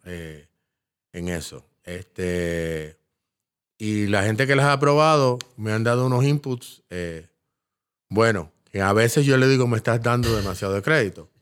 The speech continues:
Pero la primera vez que yo hice mi, mi primera Hefel,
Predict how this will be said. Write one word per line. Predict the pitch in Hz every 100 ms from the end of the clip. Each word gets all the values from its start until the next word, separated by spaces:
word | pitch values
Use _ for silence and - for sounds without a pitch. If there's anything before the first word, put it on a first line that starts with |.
| _ _ _ _ _ _ _ _ _ _ _ _
Pero | 143 139 139 135 131 131 - _ _ _ _ _ _ _
la | 135 135 127
primera | 131 135 151 175
vez | 180 185 180 - _ _ _ _ _ _
que | 123 110
yo | 113 120
hice | 139 -
mi, | 147 143 139 120 92
mi | 98 92
primera | - 92 98 110 131
Hefel, | 131 - 87